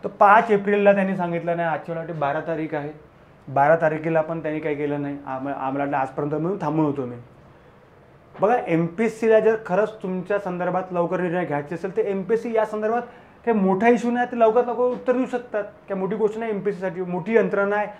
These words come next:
संवैधानिक, अ, यंत्रणा आहे. तर या ठिकाणी जे कोर्ट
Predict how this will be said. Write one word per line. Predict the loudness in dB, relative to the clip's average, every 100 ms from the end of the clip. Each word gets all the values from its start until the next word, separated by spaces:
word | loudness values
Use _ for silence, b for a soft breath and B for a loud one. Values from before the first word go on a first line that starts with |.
| B B
संवैधानिक, | 2 4 4 4 2 2
अ, | 2 2 0 0
यंत्रणा | -2 -2 -2 -4 -2
आहे. | -4 -6 -12 -20 -20 -20 -20 -20 B B B B B -6
तर | 4
या | 8 8
ठिकाणी | 6 -2 -2 -2 -4
जे | -4
कोर्ट | -6 -2 -2